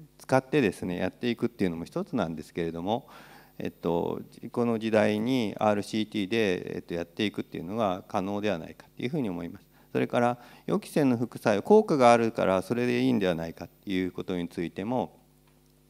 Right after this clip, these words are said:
えー、実はこれ私、えっと、医療現場の行動経済学の中で書いた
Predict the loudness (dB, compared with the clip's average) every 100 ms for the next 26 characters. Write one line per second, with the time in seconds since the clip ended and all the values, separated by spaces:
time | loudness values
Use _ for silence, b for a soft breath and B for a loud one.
0 | -6 -4 -4 -6 -4 -4 -2 -4 -4 -6
1 | -4 -6 -6 -6 -8 -6 -4 -2 2 2
2 | 2 0 0 0 0 -2 -2 -2 -2 0
3 | 0 -2 -8 -6 -6 -4 -2 -2 -2 -6